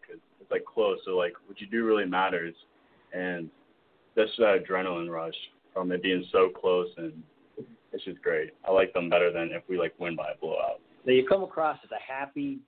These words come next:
Speaker 2: young man. You're a nice mom. I mean, what's it like playing against you? Now, if I'm lining up against you, I mean, are you just kinda in my, in my mind? I mean, you yelling at me? You're talking trash to me? You just kinda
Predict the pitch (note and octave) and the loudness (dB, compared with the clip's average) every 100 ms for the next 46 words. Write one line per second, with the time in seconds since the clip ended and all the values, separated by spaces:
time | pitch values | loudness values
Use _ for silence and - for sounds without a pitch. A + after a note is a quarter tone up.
0 | - B2+ B2 B2 A#2 B2 B2 A#2+ G#2+ G#2+ | -10 -6 -6 -6 -8 -6 -8 -10 -16 -20
1 | _ _ C3+ B2+ B2 B2+ - B2 C3 B2 | _ _ _ -10 -8 -8 -6 -4 -4 -6
2 | - _ - D#3+ E3 F#3 E3+ D#3 - D#3 | -10 _ 0 0 4 4 4 2 -4 -2
3 | D#3 C3+ A2+ F#2 - F#2 A2+ C3+ C3+ D3+ | -2 -4 -8 -16 -18 -12 -2 -2 0 2
4 | F#3+ F3 E3+ C3+ C#3+ C#3+ D3 G2+ - A2+ | 4 4 2 2 -2 -4 -8 -10 -8 -8
5 | A2+ A2 A2+ C#3+ C#3+ C3+ - C3 A2+ A#2+ | -6 -6 -6 -8 -6 -8 -4 -4 -2 -4
6 | A#2 G#2+ - _ _ _ - B2 A#2 A2 | -4 -6 -8 _ _ _ -4 0 0 0
7 | A2 B2+ C3+ A#2 A#2 A2+ A2+ C#3 D#3+ F3+ | 2 4 4 0 -4 -4 2 4 6 6
8 | F#3+ F#3+ F#3+ F#3+ D3 - E3 D3 B2+ B2 | 6 4 4 4 2 2 0 0 -2 -4
9 | A#2+ - D#3+ E3+ F3+ - - G3 G3+ G3+ | -6 -2 4 4 2 -6 -6 -4 -2 -2
10 | G3 D#3+ - C#3+ C#3 A#2 | -4 -6 -6 -4 -4 -6